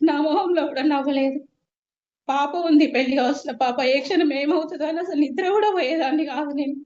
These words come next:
అంత భయం వేసేది సార్. అలాంటి మూమెంట్ లో సార్ దగ్గర నుంచి అది, "సరే సార్, నేను ఇంకెప్పుడు ఏం ఆలోచించే పరిస్థితిలో లేను, నాకు బెడ్ అవి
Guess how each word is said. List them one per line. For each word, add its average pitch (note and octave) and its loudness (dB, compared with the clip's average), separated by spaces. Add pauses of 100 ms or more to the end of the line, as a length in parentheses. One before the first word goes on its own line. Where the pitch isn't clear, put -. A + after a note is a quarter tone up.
(440)
అంత D#4+ 2
భయం D4 0
వేసేది F4 -4
సార్. B3+ -8 (640)
అలాంటి D#4+ 0
మూమెంట్ D#4 4
లో G4+ 2 (680)
సార్ C#4 -2
దగ్గర D#4+ -2
నుంచి D4 0
అది, D#4 0 (240)
"సరే D#4 0
సార్, G4 -2 (340)
నేను D#4 2
ఇంకెప్పుడు D4+ 0
ఏం D#4 4
ఆలోచించే D#4+ 2
పరిస్థితిలో D#4 -2
లేను, C#4 -4 (360)
నాకు C4 -4
బెడ్ B3+ -2
అవి D4 2